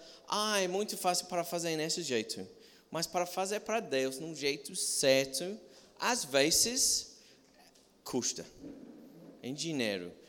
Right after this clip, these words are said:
em tempo, em lágrimas. Não é verdade? Ótimo.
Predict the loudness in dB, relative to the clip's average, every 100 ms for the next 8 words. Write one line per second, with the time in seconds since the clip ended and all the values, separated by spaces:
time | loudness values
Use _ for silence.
0 | -18 -6 -6 -6 -8 -2 -2 -4 -10 -14
1 | -10 -4 -2 0 -2 -4 -8 -8 -8 -6
2 | -8 -12 -20 _ _ _ _ _ _ _
3 | _ _ _ _ -4 -2 0 2 2 2
4 | -2 -8 -14 -20 -20 _ _ _ _ _
5 | _ _ _ _ _ _ _ _ _ _
6 | _ _ -14 -4 -4 -4 -10